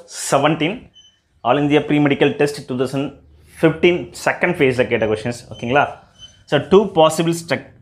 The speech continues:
stereo structure of lactic acid which are optically active are called அப்படின்னு என்ன கேட்டிருக்காங்க. ஃபர்ஸ்ட் லாக்டிக் ஆசிட் ஸ்ட்ரக்சர் வரைஞ்சாச்சு. இதுல இது வெட்ஜ் டேஷ் ரெப்ரசன்டேஷன்.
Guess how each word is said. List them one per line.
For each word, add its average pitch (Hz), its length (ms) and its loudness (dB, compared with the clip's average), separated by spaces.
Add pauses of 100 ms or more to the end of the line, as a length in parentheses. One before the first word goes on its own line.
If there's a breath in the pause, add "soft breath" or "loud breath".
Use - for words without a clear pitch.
(320)
stereo 180 460 2 (220)
structure 139 480 0
of 175 80 -2 (1200)
lactic 139 360 0 (100)
acid - 220 -6 (580)
which 127 220 0
are 165 80 4 (180)
optically 143 480 -4 (200)
active 117 320 -6 (260)
are 120 100 4 (120)
called 113 260 4 (720)
அப்படின்னு 127 140 -2
என்ன 127 180 0
கேட்டிருக்காங்க. 107 440 -2 (280 loud breath)
ஃபர்ஸ்ட் 139 280 2
லாக்டிக் 131 300 2
ஆசிட் 131 240 0
ஸ்ட்ரக்சர் 135 280 2
வரைஞ்சாச்சு. 123 360 2
இதுல 135 220 2
இது 165 180 -2
வெட்ஜ் 127 300 2
டேஷ் 127 440 2
ரெப்ரசன்டேஷன். 117 840 -6